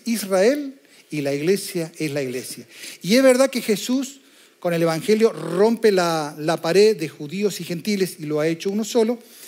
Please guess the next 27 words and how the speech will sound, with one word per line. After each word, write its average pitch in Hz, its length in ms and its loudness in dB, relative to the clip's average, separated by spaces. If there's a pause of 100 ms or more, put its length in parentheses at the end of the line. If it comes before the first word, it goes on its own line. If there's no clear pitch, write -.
(220)
Pero 175 200 2
recuerden, 214 560 2
para 143 300 -8
aquellos 156 260 -10
que 160 80 -6
les 143 100 -4
interesan, 180 560 0
lean 180 260 4
Romanos 233 520 2
once, 226 340 2 (380)
van 160 100 0
a 170 60 2
ver 185 100 4
que 175 100 -2
Dios 190 200 -4
todavía 202 420 2
tiene 214 220 -2
un 196 100 -2
programa 185 480 -2
con 196 380 0
Israel 208 760 2
como 160 260 -6
pueblo 185 340 -2
y - 20 -8
como 151 260 -6
nación, 120 460 -10
¿sí? 233 160 -2